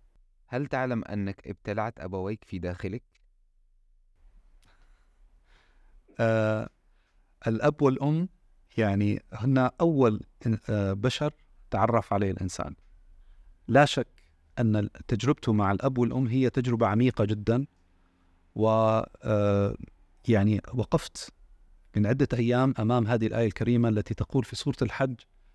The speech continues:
Speaker 2: "فاذكروا الله كذكركم آباءكم أو أشد ذكرا".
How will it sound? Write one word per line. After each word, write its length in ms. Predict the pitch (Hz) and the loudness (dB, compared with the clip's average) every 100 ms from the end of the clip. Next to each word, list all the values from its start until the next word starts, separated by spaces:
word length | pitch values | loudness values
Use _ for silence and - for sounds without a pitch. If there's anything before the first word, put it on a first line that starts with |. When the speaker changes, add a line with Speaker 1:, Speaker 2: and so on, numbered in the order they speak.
| _ | _
Speaker 2:
"فاذكروا 420 | 156 - - 123 | -4 -4 -2 0
الله 320 | 117 135 123 135 | 0 0 0 -2
كذكركم 680 | 123 113 - 156 - 135 113 | 0 0 2 2 2 -2 0
آباءكم 640 | 110 113 101 87 - 92 - 123 | 0 0 0 -2 -8 -10 -4 -2
أو 160 | 131 | 0
أشد 280 | 117 139 117 | 0 0 0
ذكرا". 380 | 107 104 - | 0 -2 -8